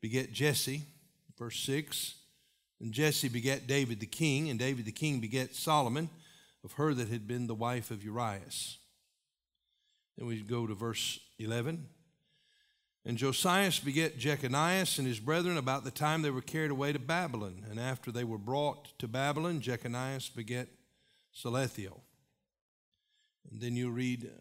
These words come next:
a, a list of names from there forward. Verse sixteen, we come there, "And Jacob begat Joseph, the husband of Mary, of whom was born Jesus, who is called Christ."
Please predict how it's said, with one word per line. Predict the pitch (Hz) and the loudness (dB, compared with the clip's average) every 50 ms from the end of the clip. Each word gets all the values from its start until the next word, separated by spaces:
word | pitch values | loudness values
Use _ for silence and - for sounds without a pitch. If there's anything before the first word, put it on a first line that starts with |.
| - 127 | -14 -14
a, | 123 113 - 69 87 120 | -14 -14 -14 -16 -14 -10
a | 120 | -6
list | 120 123 135 131 120 - - | -4 -2 0 0 0 -2 -2
of | 123 104 110 | -4 -4 -2
names | 123 123 123 123 123 120 - - | -2 0 0 0 0 0 -2 -2
from | - - 120 117 | -4 -2 -4 -4
there | 117 120 117 107 | -4 -4 -4 -4
forward. | - - 139 139 139 139 143 143 131 120 110 - _ _ _ _ _ _ _ - _ _ _ _ - | -4 -4 -4 -2 -2 -2 -2 -2 -4 -6 -10 -16 _ _ _ _ _ _ _ -20 _ _ _ _ -2
Verse | 151 180 165 - - | 0 0 2 2 0
sixteen, | - 131 - - - - 143 139 139 139 139 135 135 127 113 - - _ _ _ _ _ _ _ _ _ _ _ _ _ _ _ _ _ _ _ _ _ _ - | 0 -2 -2 -2 -4 -2 -2 0 0 0 -2 -2 -4 -6 -8 -12 -18 _ _ _ _ _ _ _ _ _ _ _ _ _ _ _ _ _ _ _ _ _ _ -12
we | 107 107 | -12 -8
come | - - 131 127 127 120 | -4 -2 -2 0 0 0
there, | 127 131 131 127 127 127 | 0 0 0 0 0 -2
"And | 123 98 117 110 101 | -4 -4 -6 -6 -2
Jacob | - 131 139 139 135 135 113 | 0 2 2 2 2 -2 -4
begat | 107 117 104 117 117 117 117 | -4 -4 -2 -2 -2 -2 -2
Joseph, | 113 - 135 151 160 147 - - 160 147 - - - - - - _ | -4 0 0 2 2 2 2 0 0 -2 -4 -6 -14 -16 -18 -20 _
the | - - 113 98 | -14 -10 -8 -6
husband | 113 131 127 113 - 113 107 107 | -4 -4 -4 -4 -6 -6 -4 -6
of | 101 98 | -4 -2
Mary, | 120 139 147 151 147 143 143 143 135 - - - _ _ _ _ _ _ _ _ _ _ | -2 0 2 2 2 2 0 0 -2 -4 -8 -14 _ _ _ _ _ _ _ _ _ _
of | 104 101 - | -12 -10 -6
whom | - 135 131 127 | -2 0 0 0
was | 117 113 - | 0 -2 -4
born | - - 117 117 117 110 101 | -6 -6 -4 -4 -2 -2 -2
Jesus, | 95 110 139 156 156 147 - 151 147 - - - - - - - - _ _ _ _ _ _ _ _ _ _ _ _ _ _ _ _ | -2 0 0 0 0 0 0 -2 -2 -2 -2 -2 -4 -6 -8 -14 -20 _ _ _ _ _ _ _ _ _ _ _ _ _ _ _ _
who | - 117 110 | -6 -6 -4
is | 107 - - | -4 -4 -6
called | - - - 120 117 117 113 113 107 104 110 107 - - | -6 -6 -6 -4 -4 -4 -4 -4 -6 -8 -10 -16 -16 -16
Christ." | - - 117 104 98 101 104 - - - - - - | -14 -10 -8 -8 -8 -10 -8 -8 -6 -6 -6 -8 -12